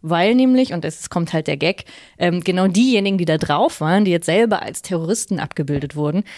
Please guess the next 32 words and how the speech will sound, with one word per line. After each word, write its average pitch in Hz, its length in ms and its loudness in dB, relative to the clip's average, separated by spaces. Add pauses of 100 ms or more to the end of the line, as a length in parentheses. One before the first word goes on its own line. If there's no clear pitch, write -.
(140)
sich 202 140 0
natürlich 202 300 0
krass 233 300 -4
darüber 202 300 2
empört 190 380 2
haben, 165 120 0
gesagt 156 220 -6
haben, - 100 -20
das - 160 -12
ist - 140 -8
jetzt - 180 -4
aber 175 140 -8
eine - 100 -6
Grenzverletzung, 190 1000 -6
das, - 320 -8
äh, 185 300 -2 (420)
wird 202 160 2
jetzt 196 160 0
aber 170 200 -2
komplett, 196 600 -2
äh, 170 180 -2
das 190 160 -2
ist 220 160 -2
geschmacklos 190 720 -2
und 180 100 -4
so 180 80 0
weiter. 175 180 0
Da 165 80 -2
wurden 190 160 0
dann 180 80 2
natürlich 175 420 -2
die, 180 240 -2